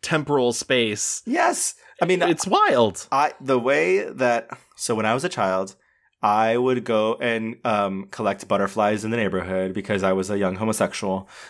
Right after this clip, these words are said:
Speaker 2: And
Speaker 1: <laughs>
Speaker 2: the way that I
Speaker 1: So they
Speaker 2: modeled
Speaker 1: knew.
Speaker 2: They knew. <laughs> The way I modeled my <laughs> collecting of these insects after Little Miss Anna Paquin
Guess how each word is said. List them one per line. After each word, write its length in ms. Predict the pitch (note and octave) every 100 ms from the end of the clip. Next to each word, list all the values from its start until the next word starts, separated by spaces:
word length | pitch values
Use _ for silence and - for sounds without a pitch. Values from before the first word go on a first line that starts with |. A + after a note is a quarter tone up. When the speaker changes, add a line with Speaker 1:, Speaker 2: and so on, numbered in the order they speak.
| - -
Speaker 2:
And 560 | B2 A#2 A2+ A2 A2+ - G2+
Speaker 1:
<laughs> 140 | _
Speaker 2:
the 180 | - D3
way 400 | C#3+ E3+ G#3+ B3+
that 140 | C4+ -
I 160 | E3+ E3+
Speaker 1:
So 200 | D3 D3
they 120 | C#3+
Speaker 2:
modeled 80 | A2+ A#2 A2+ F2 F#2+ - -
Speaker 1:
knew. 60 |
Speaker 2:
They 140 | B2 A2+
knew. 220 | A2 E2+ A3
<laughs> 40 | - A#3 - - -
The 140 | C3
way 180 | C3+ D3
I 200 | G#3 G#3
modeled 760 | E3 B2 A#2 B2+ C3+ C3+ B2+ B2+
my 800 | A#2 A2 A2 A2 A2 A2 G#2+ - A#2+ - - _ _
<laughs> 480 | _ _ _ _
collecting 600 | - C3+ A#2 A#2 B2+ B2 A#2+
of 320 | A2+ G2 A2 -
these 640 | G#2+ G2+ A2 A2+ A2 G2
insects 540 | B2+ A#2+ B2 B2+ B2
after 720 | - A#2 - B2 A2+ A2+ A2 - _ _ _ _
Little 360 | - A#2 A#2 B2
Miss 160 | C3
Anna 200 | C3 A#2+
Paquin 640 | A#2 A2 G#2+ A#2+ A#2+ A#2